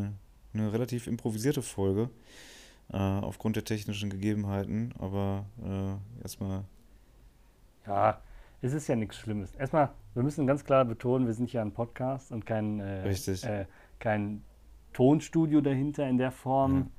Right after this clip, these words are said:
Speaker 2: Wir, wir nehmen hier kein, wir nehmen hier kein Hörbuch auf, ja? Also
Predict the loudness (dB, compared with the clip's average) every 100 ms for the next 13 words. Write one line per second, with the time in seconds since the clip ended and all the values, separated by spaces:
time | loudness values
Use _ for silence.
0 | -18 -8 0 0 2 2 4 4 2 0
1 | 2 2 0 -2 -2 -2 -2 -4 -6 -6
2 | -6 -6 -2 0 2 -2 -4 0 2 2
3 | -2 -6 -12 -6 -6 -4 -4 -2 -2 -4